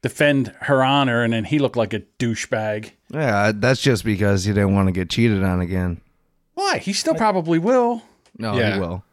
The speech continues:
Speaker 3: So that's, I bet she looked at Will Smith after they made that joke when it cut away, and she just looked at him and said, "I bet August wouldn't let him talk to, about me like that."
Speaker 2: No,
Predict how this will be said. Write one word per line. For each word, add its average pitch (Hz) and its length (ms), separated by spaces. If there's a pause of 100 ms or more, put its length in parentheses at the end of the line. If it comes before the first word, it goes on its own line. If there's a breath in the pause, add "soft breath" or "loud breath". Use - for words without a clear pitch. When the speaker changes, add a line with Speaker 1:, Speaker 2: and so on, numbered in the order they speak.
(180)
Speaker 3:
So 127 140
that's, 120 180
I 113 140
bet 120 240
she 127 160
looked 113 260
at 101 140
Will 107 220
Smith 107 420
after 104 540 (180)
they 107 120
made 101 200
that 101 160
joke 101 240
when 104 100
it - 80
cut 104 200
away, 101 300
and 101 100
she 104 100
just 98 160
looked 98 160
at 98 100
him 92 120
and 92 80
said, 92 200
"I 87 60
bet 85 160
August 95 320
wouldn't 78 240
let 80 160
him 143 120
talk 85 260
to, 76 60
about 80 280
me 85 120
like 85 320
that." 85 300
Speaker 2:
No, 143 240